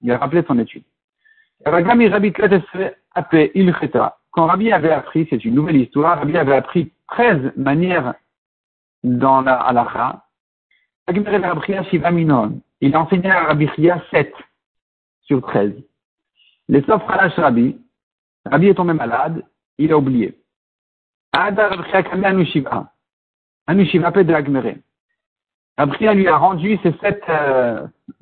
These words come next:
faces, facettes de la halakha qu'il avait appris. Shita Azu, six étaient perdus. Six sur treize. Rava ou Katra, il y avait à côté de Rabbi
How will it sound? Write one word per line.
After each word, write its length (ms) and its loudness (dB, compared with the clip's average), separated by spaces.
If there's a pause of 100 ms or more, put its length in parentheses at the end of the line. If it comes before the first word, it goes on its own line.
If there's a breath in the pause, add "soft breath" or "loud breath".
(120)
faces, 220 2 (500)
facettes 380 -2
de 120 4
la 160 4
halakha 320 -2
qu'il 200 -2
avait 160 0
appris. 300 -8 (720)
Shita 380 2
Azu, 480 -2 (340)
six 180 2 (440)
étaient 220 0
perdus. 420 -2 (540)
Six 200 -2
sur 160 2
treize. 440 0 (840)
Rava 360 2
ou 380 2
Katra, 720 -2 (540)
il 80 -6
y 20 -4
avait 480 2
à 80 0
côté 240 2
de 80 4
Rabbi 420 -4